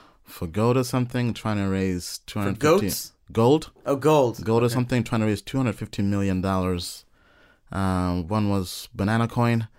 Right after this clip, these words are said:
Speaker 1: Somebody
Speaker 2: Banana,
Speaker 1: wa-,
Speaker 2: what's Banana
Speaker 1: somebody
Speaker 2: Coin?
Speaker 1: wa-, somebody was trying to tokenize bananas.
Speaker 2: I love bananas.
Speaker 1: <laughs> And, uh,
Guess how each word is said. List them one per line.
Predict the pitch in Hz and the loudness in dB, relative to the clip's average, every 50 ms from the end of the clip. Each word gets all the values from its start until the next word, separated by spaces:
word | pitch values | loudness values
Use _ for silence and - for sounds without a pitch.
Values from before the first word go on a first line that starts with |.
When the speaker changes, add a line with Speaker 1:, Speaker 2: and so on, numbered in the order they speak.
| _ _ _ _ _ _ | _ _ _ _ _ _
Speaker 1:
Somebody | - - - 113 110 107 | -12 -4 0 2 2 4
Speaker 2:
Banana, | 127 135 131 | 2 2 2
Speaker 1:
wa-, | 127 | 0
Speaker 2:
what's | 147 165 - - | -2 -2 -4 -2
Banana | - 147 147 135 135 135 131 123 | -2 0 0 0 0 -2 -4 -6
Speaker 1:
somebody | - - 131 123 123 117 | -4 0 2 4 4 4
Speaker 2:
Coin? | 104 | 2
Speaker 1:
wa-, | - | 0
somebody | - - 120 110 | -2 -2 -2 -2
was | 98 - | -2 -2
trying | - 113 98 92 | -2 -2 -2 -2
to | 85 _ _ _ - | -2 _ _ _ -4
tokenize | - 104 - 101 95 95 95 | -4 -2 0 0 0 0 0
bananas. | 95 92 92 92 90 82 78 82 80 - - _ - | -2 -2 -2 -2 -2 -2 -4 -6 -8 -10 -14 _ -12
Speaker 2:
I | - | -8
love | 156 151 151 156 131 | -4 -4 -2 -2 -4
bananas. | 123 120 110 107 110 107 107 98 - - - - - - | -6 -6 -6 -4 -6 -6 -6 -8 -12 -14 -14 -16 -20 -20
Speaker 1:
<laughs> | - - - - | -20 -20 -12 -8
And, | - 98 104 104 101 | -4 -2 0 0 0
uh, | 98 98 98 98 101 98 90 71 | 0 0 0 0 0 0 0 -2